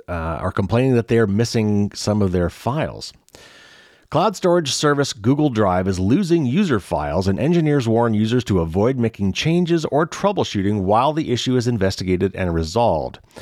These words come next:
Cloud storage solutions like iCloud or Google Drive allow users to access files from anywhere, but are far from perfect systems. As with any data container, users must keep data backups to prevent accidental data loss.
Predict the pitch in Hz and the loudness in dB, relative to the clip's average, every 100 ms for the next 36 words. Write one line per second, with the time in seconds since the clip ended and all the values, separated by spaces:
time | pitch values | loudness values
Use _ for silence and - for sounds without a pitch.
0 | - - _ 127 156 196 - 165 156 147 | -20 -20 _ 0 0 0 -2 0 0 -2
1 | - 131 113 123 98 95 92 107 - 110 | -2 -2 0 0 0 -2 -2 -2 0 0
2 | 98 87 117 92 82 78 80 85 113 147 | 0 0 -2 0 0 0 -2 0 0 0
3 | 95 95 101 - 101 113 123 - 95 92 | -2 -2 -2 -2 -2 -2 -4 -2 0 0
4 | 92 - 98 - 214 90 78 87 - _ | 0 -2 -4 0 0 0 -2 -2 -6 _
5 | 151 185 - 143 120 - 139 - 92 110 | -2 -2 0 0 0 -2 -8 -6 -6 -6
6 | - 185 - 67 - - - - - 92 | -2 -2 -2 -6 -10 -20 -20 -12 0 0
7 | 110 104 - 139 135 117 131 147 139 143 | 2 0 0 0 2 2 0 -2 -2 0
8 | 117 104 92 107 135 110 95 117 156 - | 0 2 2 2 0 0 0 0 -2 -4
9 | 127 113 104 104 92 123 170 - 85 - | -6 0 0 0 0 0 0 0 -2 -2
10 | - 113 92 95 - 87 - 117 85 110 | -4 -2 0 -4 -4 -8 -6 -6 -4 -2
11 | 98 156 151 90 71 - - | -2 -2 -2 -2 -2 -4 -8